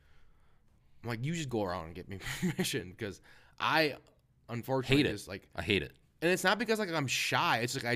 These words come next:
Speaker 1: I, I feel like I'm putting someone out, honestly. Like, I feel
Speaker 2: Yeah.
Speaker 1: like you're getting something for free, which is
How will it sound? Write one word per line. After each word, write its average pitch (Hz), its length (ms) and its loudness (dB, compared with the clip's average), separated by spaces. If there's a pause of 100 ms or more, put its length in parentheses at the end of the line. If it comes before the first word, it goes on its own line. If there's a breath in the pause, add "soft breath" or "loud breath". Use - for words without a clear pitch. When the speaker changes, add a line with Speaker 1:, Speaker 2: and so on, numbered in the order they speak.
(200)
Speaker 1:
I, - 40 -4
I 123 40 -2
feel 165 460 4
like 127 280 0 (520)
I'm 120 100 -6
putting 156 320 4
someone 110 340 -4
out, - 220 -12
honestly. 76 400 -14
Like, 78 100 -14
I 95 40 -10
feel 135 160 2
Speaker 2:
Yeah. 120 60 4
Speaker 1:
like - 80 -8 (400 loud breath)
you're 120 100 2
getting 156 300 6
something 160 340 0
for 123 140 -6
free, 139 360 0
which 107 140 -4
is 98 80 -10